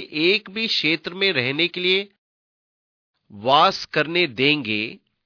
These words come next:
तो ये हमारी आत्मिक उन्नति के लिए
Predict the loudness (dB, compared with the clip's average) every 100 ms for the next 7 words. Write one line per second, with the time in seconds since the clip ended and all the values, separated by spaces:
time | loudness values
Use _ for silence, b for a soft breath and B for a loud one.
0 | _ _ _ _ _ 0 0 2 0 2
1 | 0 0 0 -2 -2 0 0 -2 -10 -10
2 | -6 -6 -2 -2 -2 -8 -4 -4 0 -2